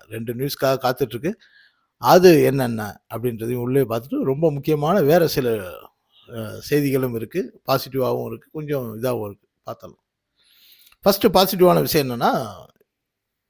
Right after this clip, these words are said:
யூ எஸ் கவர்மெண்டோட ஷட் டவுன் இருக்கு இல்லையா? இப்ப ஒரு, ம், கிட்டத்தட்ட இன்னி-, இன்னைக்கு என்ன பதினொன்னா,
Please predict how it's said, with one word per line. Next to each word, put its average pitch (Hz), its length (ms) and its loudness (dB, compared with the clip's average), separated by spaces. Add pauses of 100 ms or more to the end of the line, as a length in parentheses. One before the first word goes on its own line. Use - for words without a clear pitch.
(120)
யூ 180 220 6
எஸ் 190 120 10
கவர்மெண்டோட 127 600 6 (100)
ஷட் 175 120 4
டவுன் 190 160 8
இருக்கு 101 200 -8
இல்லையா? 113 200 -6 (280)
இப்ப 127 260 -4
ஒரு, 120 300 -2
ம், 123 280 -10
கிட்டத்தட்ட 131 440 0
இன்னி-, 131 280 -4
இன்னைக்கு 127 180 -6
என்ன 120 220 -8
பதினொன்னா, 123 380 -6